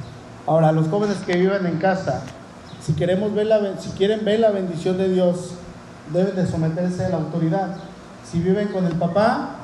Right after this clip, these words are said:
se someten al papá. Si viven con los papás, se someten a los papás. Si viven con la mamá, se someten a la mamá, porque es la que Dios ha puesto ahí como guía y autoridad espiritual. Amén. Ahora vamos al punto tres.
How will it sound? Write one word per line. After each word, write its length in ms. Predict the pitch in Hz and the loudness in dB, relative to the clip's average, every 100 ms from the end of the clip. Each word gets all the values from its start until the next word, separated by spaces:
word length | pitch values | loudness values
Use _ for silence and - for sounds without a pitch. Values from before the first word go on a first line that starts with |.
| - - | -12 -8
se 80 | 156 | -4
someten 480 | 160 160 160 185 | 0 2 2 0
al 80 | 202 | -4
papá. 460 | 208 226 254 269 269 - - - - | -4 -4 -4 -4 -6 -8 -16 -16 -6
Si 100 | 175 | -2
viven 320 | 185 214 214 | 0 0 0
con 140 | 202 | -2
los 120 | 190 - | -2 -2
papás, 540 | 175 202 226 302 285 | -2 0 2 0 -2
se 100 | 196 | -4
someten 480 | - 165 180 190 190 | -2 -2 -2 -2 -2
a 80 | 185 | 0
los 140 | 175 | 0
papás. 600 | - 190 220 294 285 - - - - - | 0 2 2 2 0 -4 -8 -14 -12 0
Si 80 | |
viven 340 | 180 180 214 220 | 2 2 0 -2
con 100 | 220 | -2
la 120 | 220 | 0
mamá, 500 | 214 214 240 285 294 | 0 2 4 2 0
se 100 | - | -2
someten 800 | - 170 175 196 - 175 175 175 - - - | 0 -2 -2 -2 -2 0 0 0 -4 -10 -6
a 120 | 147 156 | 2 2
la 220 | 170 170 | 2 0
mamá, 420 | 180 185 269 285 | 0 0 0 -2
porque 260 | 202 165 190 | -2 0 0
es 100 | 190 | 0
la 140 | 214 | 0
que 120 | 202 | 0
Dios 320 | 175 190 214 226 | 0 0 0 -2
ha 140 | 226 | -2
puesto 440 | 214 226 226 233 | 0 0 0 0
ahí 340 | 202 208 208 185 - - - - | 0 0 -2 -4 -8 -14 -16 -6
como 320 | 160 165 160 | 0 2 0
guía 560 | 170 202 185 151 147 147 | 0 2 2 2 0 -2
y 60 | 156 | 2
autoridad 580 | 151 151 147 147 147 156 | 2 2 0 0 2 0
espiritual. 600 | 156 - 143 123 - 113 - - - - - - - - - | -2 -4 -4 -4 -6 -6 -6 -14 -18 -20 -20 -20 -20 -16 -4
Amén. 380 | 139 180 233 277 - - - - 143 | 0 2 0 -4 -10 -12 -16 -8 -2
Ahora 140 | 143 | 0
vamos 280 | 160 214 220 | 2 2 2
al 180 | 190 180 | 0 0
punto 320 | 202 202 190 | -2 -2 -2
tres. 480 | 180 147 - - | 0 0 -2 -8